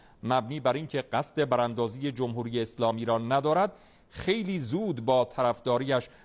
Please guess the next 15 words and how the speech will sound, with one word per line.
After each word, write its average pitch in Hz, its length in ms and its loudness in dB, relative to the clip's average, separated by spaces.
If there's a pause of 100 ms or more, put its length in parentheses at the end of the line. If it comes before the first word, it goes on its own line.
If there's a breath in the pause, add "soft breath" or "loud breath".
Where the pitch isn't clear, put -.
از - 220 0
فتنه‌های 127 640 0
داخلی 120 600 0
و 123 120 2
کمک 123 380 -4
مالی 123 460 0 (260 loud breath)
به 117 180 2
معارضان 123 800 0
جمهوری 117 500 -2
اسلامی 120 520 -2 (240 loud breath)
خلاف 131 560 2
واقع 120 560 2 (120)
از 117 300 0
آب 101 340 0
درآمد 98 460 0